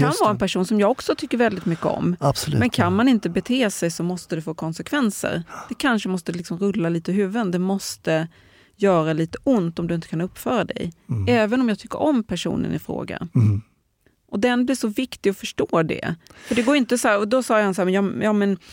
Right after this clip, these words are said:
Speaker 2: jag har koll på min grupp, säger han. Och så typ liksom gjorde man, gestikulerade med armarna.
Speaker 1: Mm.
Speaker 2: Och så här, ja, fast om alla säger så. Ja, det är någon annan, det är inte i min grupp.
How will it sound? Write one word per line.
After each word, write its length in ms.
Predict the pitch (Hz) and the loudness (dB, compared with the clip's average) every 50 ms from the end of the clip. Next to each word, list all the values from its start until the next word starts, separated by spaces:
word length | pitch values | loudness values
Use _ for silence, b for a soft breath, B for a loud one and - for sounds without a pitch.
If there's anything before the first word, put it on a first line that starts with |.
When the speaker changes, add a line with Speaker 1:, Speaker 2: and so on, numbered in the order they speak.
| B B B B B B - | B B B B B B -4
Speaker 2:
jag 220 | - 196 220 220 | 0 2 2 4
har 120 | 240 277 254 | 4 2 2
koll 280 | - 208 185 180 170 | 2 2 2 2 0
på 120 | 170 - 190 | -2 0 0
min 440 | 196 208 240 247 220 196 180 160 | 2 2 2 2 2 0 -2 -2
grupp, 340 | - 175 160 - - - - | -2 -2 -4 -4 -6 -10 -8
säger 220 | - - - 160 165 | -4 -2 0 0 0
han. 240 | 156 135 139 151 | 0 -2 -2 -4
Och 60 | 151 - | -6 -6
så 220 | - 175 160 151 | -6 -6 -6 -6
typ 260 | - - 160 - - | -6 -6 -6 -6 -6
liksom 460 | 151 - - - 147 147 147 143 156 | -10 -10 -10 -8 -8 -6 -6 -6 -4
gjorde 280 | - 156 156 151 156 156 | -4 -4 -4 -2 -2 0
man, 240 | 151 156 151 147 147 | 0 0 -2 -2 -2
gestikulerade 640 | - 180 170 - - - - 160 156 151 151 151 156 | -2 -4 -4 -4 -6 -6 -4 -2 -2 0 0 2 2
med 100 | 156 151 | 2 2
armarna. 420 | 156 151 147 - - - - - B B B B B | 2 0 0 0 -2 -4 -6 -6 B B B B B
Speaker 1:
Mm. 320 | 190 165 143 120 107 101 | -4 -2 -2 -2 -2 -2
Speaker 2:
Och 60 | 233 | -2
så 80 | - 220 | 0 0
här, 180 | 190 185 - - - _ _ _ _ _ _ - | 0 0 -2 -6 -12 _ _ _ _ _ _ 0
ja, 200 | 254 262 269 262 | 2 2 2 2
fast 180 | - 254 240 - | 0 -2 -2 -2
om 80 | 220 - - | -4 -2 0
alla 420 | 294 294 277 269 294 320 349 330 | 0 0 2 2 2 0 0 -2
säger 400 | - - - 185 180 175 170 170 | -2 -2 -2 -2 -2 -2 -4 -4
så. 360 | 165 - - - - - 190 175 - _ _ _ _ _ _ _ _ _ _ _ _ _ _ _ _ _ _ _ _ | -4 -6 -8 -8 -6 -8 -8 -8 -10 _ _ _ _ _ _ _ _ _ _ _ _ _ _ _ _ _ _ _ _
Ja, 300 | - 190 196 202 214 214 | 0 2 4 6 6 6
det 100 | 202 214 | 4 4
är 40 | 208 | 4
någon 160 | 202 208 202 | 4 4 4
annan, 480 | 220 226 220 214 233 247 233 185 - - | 4 4 4 4 4 4 4 2 2 0
det 60 | 185 | 0
är 20 | 190 | 0
inte 220 | 185 185 - - | -2 -2 0 2
i 40 | 214 | 4
min 260 | 214 226 233 220 190 | 4 4 4 4 2
grupp. 380 | - - - 101 - _ - | 0 -4 -8 -10 -12 _ -20